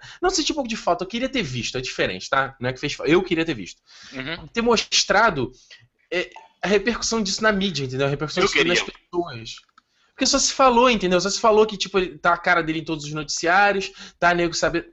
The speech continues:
Speaker 1: Obviamente, acho que não tinha tempo pra mostrar isso na série,
Speaker 2: Eu,
Speaker 1: no,
Speaker 2: eu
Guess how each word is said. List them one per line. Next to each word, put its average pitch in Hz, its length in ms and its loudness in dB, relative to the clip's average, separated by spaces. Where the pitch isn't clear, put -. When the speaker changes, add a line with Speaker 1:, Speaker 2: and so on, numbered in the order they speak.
Speaker 1:
Obviamente, 202 320 0
acho 190 120 -2
que 208 60 -6
não 208 120 0
tinha 220 260 2
tempo 202 520 0
pra 135 160 0
mostrar 127 420 0
isso 120 260 -2
na 110 100 -4
série, 131 260 0
Speaker 2:
Eu, 208 100 4
Speaker 1:
no, 98 60 -6
Speaker 2:
eu - 60 -14